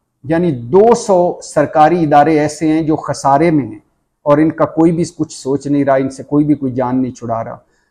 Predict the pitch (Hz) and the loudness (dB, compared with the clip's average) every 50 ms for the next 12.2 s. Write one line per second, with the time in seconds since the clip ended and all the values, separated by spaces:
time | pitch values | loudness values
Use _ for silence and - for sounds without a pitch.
0 | _ _ - 117 127 139 147 143 - 160 156 143 135 131 127 131 123 127 123 123 | _ _ -6 0 0 2 2 2 0 0 0 2 0 -2 -2 -4 -4 -4 -6 -4
1 | 123 123 117 - 123 123 120 - - 120 113 107 113 104 - - 113 110 110 113 | -6 -6 -6 -8 -8 -10 -10 -10 -10 -10 -8 -8 -8 -8 -8 -6 -8 -8 -8 -8
2 | 113 107 - - - _ _ _ _ _ _ _ _ - 117 143 214 180 196 196 | -10 -14 -18 -20 -20 _ _ _ _ _ _ _ _ -6 0 2 4 4 4 2
3 | 196 165 - - - - 165 156 156 156 156 151 151 _ _ _ _ _ _ _ | 0 -2 -4 -10 -12 -6 -4 -2 0 0 -2 -2 -6 _ _ _ _ _ _ _
4 | _ - - 156 156 151 147 165 165 170 180 185 180 - 208 202 196 202 190 185 | _ -2 0 2 2 2 2 2 2 2 2 2 2 4 2 2 4 4 2 2
5 | 180 185 185 175 190 190 185 180 185 - - 180 185 190 202 208 190 - 180 170 | 2 0 -2 0 2 2 2 0 -2 -6 -8 -6 -4 -2 -2 -2 -2 0 0 0
6 | 165 - 165 151 - 180 180 175 - - - 170 170 175 156 220 226 220 196 185 | 0 0 -4 -2 0 0 0 0 -4 -4 0 0 2 2 2 4 4 4 4 4
7 | 143 - 170 170 160 156 - 147 - 180 175 180 180 175 - - - _ _ _ | 2 0 -2 -2 -2 -2 -6 -6 0 2 4 4 4 2 0 -4 -12 _ _ _
8 | 160 175 180 190 175 139 127 165 180 196 208 226 220 - 202 185 175 170 175 180 | -2 0 0 0 0 2 2 2 4 4 4 2 2 2 2 2 2 2 2 0
9 | 180 160 180 156 143 143 147 147 - - 170 151 - 147 139 135 147 147 - - | 0 -2 -2 -2 0 2 0 0 0 -4 -6 -6 -4 0 0 0 0 0 -4 -6
10 | 151 156 165 160 151 147 - 156 147 135 123 127 123 131 151 147 - _ - 175 | -4 -2 -2 -2 -2 -4 -4 -4 -6 -6 -6 -6 -6 -4 -4 -4 -4 _ 0 0
11 | 196 180 165 147 135 139 - - - - 156 139 - - 139 131 127 131 147 156 | 2 2 2 0 0 0 0 -4 -4 -4 -4 -4 -4 -2 -2 2 4 4 4 2
12 | - - _ _ | 0 -8 _ _